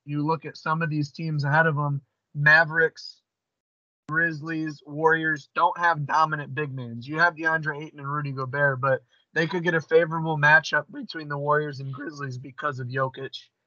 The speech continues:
Um, and he's the defending M V P, so you always gotta keep that in mind. Timberwolves have the three-point champion in Karl Anthony Towns, so they have a very versatile center. And Anthony Edwards, man,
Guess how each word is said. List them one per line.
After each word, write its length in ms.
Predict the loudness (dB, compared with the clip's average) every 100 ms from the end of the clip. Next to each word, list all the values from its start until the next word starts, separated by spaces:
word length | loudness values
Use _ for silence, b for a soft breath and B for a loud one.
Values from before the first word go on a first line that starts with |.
| _ _ _
Um, 280 | 2 2 2 -4
and 120 | -2
he's 100 | 0
the 80 | -2
defending 420 | 2 0 0 -4
M 120 | -2
V 80 | -4
P, 280 | -6 -10 -12 _ _
so 100 | _
you 120 | -2 0
always 180 | 0 0
gotta 160 | -2
keep 220 | -4 -6
that 160 | -2 -2
in 80 | 2
mind. 280 | 2 2 -4 _ _ _ _ _
Timberwolves 600 | 4 6 8 8 8 4 -8 -8
have 300 | -4 -4 -4
the 120 | -6
three-point 760 | -6 -2 2 2 0 -2 -2 -2
champion 720 | -8 -2 -2 -2 -2 -2 -2
in 180 | -2 6
Karl 320 | 8 8 6
Anthony 380 | 2 -4 -8 -4
Towns, 420 | 0 0 0 -4
so 100 | -4
they 100 | 0
have 100 | 2
a 80 | 0
very 480 | 4 4 4 -2 -8
versatile 680 | 2 2 2 -4 0 2 2
center. 420 | 0 -2 0 -2 -8 _ _ _ -4
And 180 | -4 -4
Anthony 400 | -6 -2 -2 6
Edwards, 420 | 6 6 0 -2
man, 380 | -2 -2 -4 -6